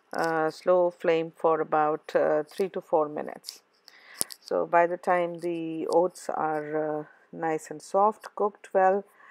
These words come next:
uh, the fish will also be ready. So the recipe for both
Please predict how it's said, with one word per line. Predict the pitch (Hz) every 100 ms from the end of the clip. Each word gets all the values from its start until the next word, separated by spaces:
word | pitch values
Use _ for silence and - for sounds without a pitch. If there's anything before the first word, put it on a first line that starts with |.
| - _ _ _ - 175
uh, | 165 160 160
the | 156 160
fish | - 196 -
will | 185
also | 175 160 -
be | 170 160
ready. | 170 170 240 - _ _ _ _ _
So | - 185 175
the | 165 165 165 160 160 165 _ _
recipe | - 175 - 190 190
for | - 170
both | 160 180 196 -